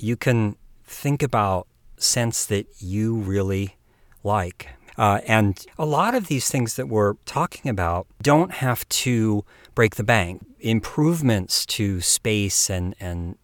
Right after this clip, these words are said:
elements that reduce our stress and make us feel calmer in a space can, can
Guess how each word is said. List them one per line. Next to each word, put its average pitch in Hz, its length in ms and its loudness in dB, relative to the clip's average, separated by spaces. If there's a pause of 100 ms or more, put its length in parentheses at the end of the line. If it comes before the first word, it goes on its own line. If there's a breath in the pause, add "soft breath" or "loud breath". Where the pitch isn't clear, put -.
elements 107 520 2
that 95 260 0
reduce 95 480 -2
our 90 80 -6
stress 95 460 -2
and 92 80 -6
make 90 160 -6
us 92 100 -8
feel - 160 -10
calmer 95 380 -4
in 123 160 -4
a 127 40 -2
space 107 300 -4
can, 113 240 -2 (460 loud breath)
can 113 360 0